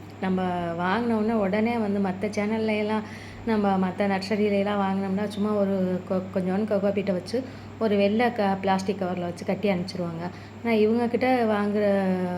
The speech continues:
இதுல அவ்வ-, அப்படியெல்லாம் அனுப்ப மாட்டாங்க. இங்க பாருங்க, நர்சரியில உள்ள அதே கவர்ல, நர்சரியில எந்த செடிகள் வச்சிருப்பாங்கன்னா, அந்த பிளாக் கலர் கவர், அதே கவர்ல நல்லா, ம், தரமா ந-, மண்ணுகள்லாம் சுத்தமா ரொம்பவும் எடுக்காம,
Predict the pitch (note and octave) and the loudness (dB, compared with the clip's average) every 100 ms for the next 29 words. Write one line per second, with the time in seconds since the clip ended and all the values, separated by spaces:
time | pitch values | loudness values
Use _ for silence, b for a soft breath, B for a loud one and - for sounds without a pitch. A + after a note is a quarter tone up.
0 | F3 F3 F3+ G#3+ B3 G3+ F3 G3 F3+ - | -4 -4 0 0 2 0 0 0 -2 0
1 | G#3+ G#3+ G3+ F#3+ F#3 E3+ F3+ F#3+ F#3 F#3 | 2 2 2 0 -2 -2 -2 0 0 -2
2 | F3 F3 G3+ B B B G#3+ - C4 A#3 | -4 -6 -8 B B B 0 2 2 4
3 | A3 G3 F#3 F3+ F3 F3+ G#3 B3 A#3+ F#3+ | 4 4 2 0 0 2 2 2 2 2
4 | F#3 F#3+ F#3 - - F#3+ F#3+ A#3 G#3 G#3 | 2 2 0 -2 -6 -6 -2 -4 0 0
5 | F#3+ F#3+ G3 - - G#3 G#3 G3 F3+ F#3+ | 2 2 0 -4 -2 0 2 2 0 -2
6 | F#3+ F#3+ G3 F3+ F#3 F#3+ F#3+ F#3 F3+ F3+ | 0 0 0 0 0 0 2 0 -2 -2
7 | E3+ E3+ E3+ B B B F#3 G3 B3 B3+ | -4 -2 -6 B B B 2 4 4 2
8 | G#3+ G#3+ G#3 D4 A3 G#3 G#3+ G3 F#3 F#3 | 2 2 2 0 0 0 2 2 2 0
9 | F3+ F3+ F3 - F#3+ G3 G#3+ A3+ G#3 F3+ | -2 -2 -4 -2 0 2 2 2 2 2
10 | F3 E3+ F3+ G3 G#3+ G3 G3+ G#3 - G3 | 0 -2 0 2 2 2 2 0 -2 -4
11 | A#3 A3+ G3+ F#3+ G#3+ A3 G#3+ F3+ F#3+ F3+ | 0 2 2 2 2 2 2 0 -2 -2
12 | G#3 | -4